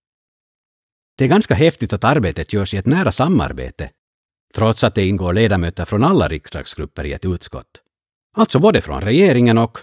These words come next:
oppositionen. Man försöker hitta den bästa lösningen tillsammans. Och kommer man inte överens, då röstar man. Till slut godkänner utskottet ett betänkande om ärendet.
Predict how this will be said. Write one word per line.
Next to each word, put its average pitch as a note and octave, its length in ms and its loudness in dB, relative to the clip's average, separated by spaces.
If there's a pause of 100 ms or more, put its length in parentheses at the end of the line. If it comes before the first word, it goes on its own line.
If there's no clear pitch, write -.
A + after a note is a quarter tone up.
oppositionen. E3 880 -2 (1400)
Man F2+ 100 -4
försöker A#2+ 360 2
hitta B2 240 0
den G#2+ 160 2
bästa C3+ 300 2
lösningen G2 500 -2
tillsammans. D#2 720 -4 (680)
Och F#3+ 120 -4
kommer A#2+ 240 4
man C2+ 120 -6
inte - 200 -10
överens, A2+ 640 -2 (220)
då E3 140 2
röstar - 400 -2
man. - 240 -12 (1500)
Till G#3+ 140 4
slut D3+ 320 4
godkänner A2 580 2
utskottet - 440 -6
ett E2 120 -6
betänkande E2 680 -2
om C#2+ 120 -6
ärendet. C#2+ 600 -8